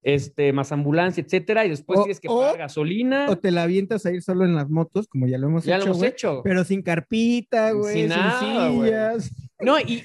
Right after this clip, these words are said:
Speaker 1: y, y te las, es que te las acaba, Rodrigo, las mo-,
Speaker 2: Sí.
Speaker 1: es que los frenos, las balatas te las acabas.
Speaker 2: Sí,
Speaker 1: Te acabas el
Speaker 2: totalmente.
Speaker 1: clutch y te acabas las llantas, principalmente, que son los, como los de alto impacto, los,
Speaker 2: Ujú.
Speaker 1: los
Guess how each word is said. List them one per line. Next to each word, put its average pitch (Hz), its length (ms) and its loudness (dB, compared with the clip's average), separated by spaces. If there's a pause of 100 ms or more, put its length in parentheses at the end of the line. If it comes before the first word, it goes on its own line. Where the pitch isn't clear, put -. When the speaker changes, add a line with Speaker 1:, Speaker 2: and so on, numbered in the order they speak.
Speaker 1:
y, 196 200 0
y 180 140 -2
te 226 100 4
las, 190 200 -2
es 185 120 -6
que 285 260 0
te 214 120 2
las 196 140 2
acaba, 269 360 0
Rodrigo, 202 380 0
las 175 140 0
mo-, 214 140 0
Speaker 2:
Sí. 202 60 -8
Speaker 1:
es 233 140 -2
que 208 260 2 (280)
los 170 180 2
frenos, 262 680 -2
las 165 180 0
balatas 220 380 0
te 190 80 2
las 147 120 0
acabas. 143 400 0
Speaker 2:
Sí, 170 140 -14
Speaker 1:
Te 175 60 0
acabas 247 320 0
el 175 100 0
Speaker 2:
totalmente. 170 100 -6 (200)
Speaker 1:
clutch - 160 -8 (400)
y 156 100 -2
te 170 100 -2
acabas 202 480 0
las 139 160 -4
llantas, 143 360 0
principalmente, 170 760 0
que - 100 -6
son 175 140 0
los, 190 220 0
como 147 180 -2
los 143 220 2
de 139 340 2
alto 160 240 0
impacto, 147 420 0
los, 127 200 0
Speaker 2:
Ujú. 208 120 2
Speaker 1:
los 143 220 2